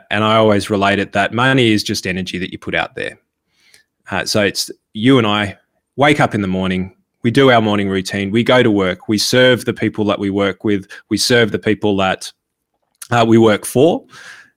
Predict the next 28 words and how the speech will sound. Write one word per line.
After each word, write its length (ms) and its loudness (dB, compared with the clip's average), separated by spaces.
and 400 2
that 400 0
generates 680 0
money. 340 -4
So 400 0
that 280 0
energy 340 2
that 140 2
we 100 2
put 200 -2
out 180 0
there 120 0
comes 340 -2
back 560 -2
to 240 4
us, 300 -2
and 160 -6
it 60 -6
comes 240 -4
back 220 -2
to 100 -2
us 140 -4
as 100 -4
a 60 -6
form 260 -6
of 120 -10
money. 300 -6
And 540 0